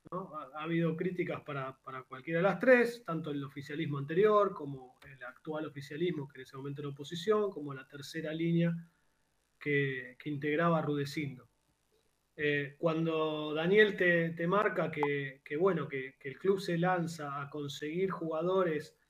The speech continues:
en un mercado de pases es porque sabe que no los tiene en la reserva o, o en las inferiores.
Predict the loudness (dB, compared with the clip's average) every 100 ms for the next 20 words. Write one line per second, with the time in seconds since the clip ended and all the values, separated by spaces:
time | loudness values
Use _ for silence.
0 | _ _ -10 -4 0 0 0 2 2 0
1 | 0 -2 -4 -6 -10 -8 -2 0 0 0
2 | -4 -4 -12 _ -8 -6 -4 -4 2 6
3 | 6 6 4 0 -12 -14 -16 -16 -18 -16
4 | -6 0 4 6 4 0